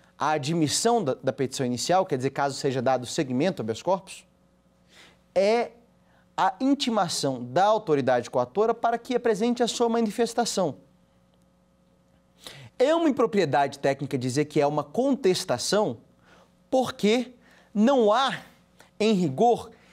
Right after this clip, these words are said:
interesse contraposto entre o impetrante e o paciente e a autoridade coatora que age em nome do Estado. Até porque o processo penal, ele se caracteriza,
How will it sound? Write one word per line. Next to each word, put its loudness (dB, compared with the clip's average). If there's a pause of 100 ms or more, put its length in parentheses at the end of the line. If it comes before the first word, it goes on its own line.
(200)
interesse 2
contraposto 0 (2000)
entre 0 (400)
o 0
impetrante 0
e 2
o -2
paciente 0
e 2
a 2
autoridade 0
coatora 0
que 0
age 2
em -4
nome 0
do -6
Estado. -2 (1200)
Até 0
porque -2
o 0
processo 0
penal, 2
ele -2
se 2
caracteriza, 2